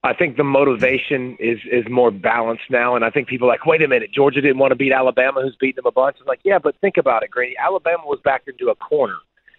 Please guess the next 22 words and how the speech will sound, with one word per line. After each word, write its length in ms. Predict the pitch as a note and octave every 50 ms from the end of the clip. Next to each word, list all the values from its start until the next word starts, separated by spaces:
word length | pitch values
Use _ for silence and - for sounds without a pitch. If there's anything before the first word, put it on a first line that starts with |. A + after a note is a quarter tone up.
| _ _ -
and 120 | B2+ C3
they 80 | D3 F#3+
were 80 | F#3
playing 340 | - - E3 D3+ D3 C3 - -
for 240 | C#3 C3 B2 A#2+ -
a, 60 | - A#2
a 240 | B2 B2 A2 A#2+
national 400 | B2 B2+ B2 A#2 - - A2+ G2+
title. 340 | - - D#3 E3+ D#3+ G2 E2+
They 140 | F#2+ C3+ D#3+
were 100 | D#3+ C#3
backed 260 | A#2+ D3 D3 D3 -
into 140 | D#3 C#3+ C3+
a 60 | B2
corner, 440 | - - - D#3 E3 E3 E3+ F3 F3+ -
and 80 | C3+ C3
if 80 | -
they 120 | - C3 B2+
lost, 320 | B2+ C#3 D3+ D3+ - - _
they 100 | D3 C3+
were 160 | A#2+ A#2 G2+
out." 280 | A#2+ A#2+ A#2+ G2+ -